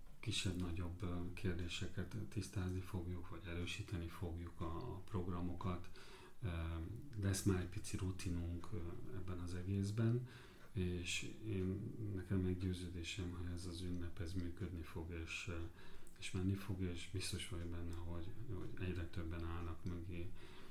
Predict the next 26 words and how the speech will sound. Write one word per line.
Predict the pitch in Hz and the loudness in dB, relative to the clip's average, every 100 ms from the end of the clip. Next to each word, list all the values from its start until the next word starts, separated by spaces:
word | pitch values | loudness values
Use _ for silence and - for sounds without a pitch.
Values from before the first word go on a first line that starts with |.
| - - | -6 -4
és | 107 - | -2 0
értik | 87 87 - 80 | 0 -2 -2 0
meg, | 87 82 - | 0 -2 -2
hogy, | 85 82 82 - - - - | -2 -2 -2 -2 -2 -2 -4
hogy | - - 87 92 | -6 -2 -2 -2
itt, | 90 - - - | -6 -10 -12 -8
ö, | 87 85 92 101 - | -6 -4 -4 -4 -6
miről | - 87 85 85 | -4 -4 -2 -2
van | 95 92 | 0 0
szó. | - 120 127 127 - - - - - - - - - - - - - - | 0 0 0 -4 -8 -10 -8 -8 -8 -8 -8 -8 -8 -8 -10 -10 -8 2
A | 135 131 135 131 127 - - - | 8 10 12 10 8 6 -8 -2
munkálatok | 160 160 147 131 131 120 | 2 4 4 4 4 4
tekintetében | 123 123 117 120 - 120 120 113 110 - | 6 8 8 6 6 6 10 10 8 6
lassan | 113 110 120 110 | 4 4 6 8
már | 107 101 | 10 8
lompullatás | 110 107 120 104 104 104 98 135 | 8 8 6 6 6 6 6 6
van. | 101 | 6
Mi | 101 110 117 113 | 6 10 10 10
a | 98 | 8
magunk | 101 101 101 98 | 8 8 6 6
részéről | 98 92 - 95 95 95 | 4 4 2 4 4 4
már | 92 90 92 - - - - - | 4 4 4 2 -4 -8 -6 -2
lassan | 98 - 92 | -2 2 4
elkezdjük | 95 98 87 87 - | 4 4 2 0 -2
a | 82 | 0
metszést | 92 - 107 104 - - | 0 0 2 2 0 -4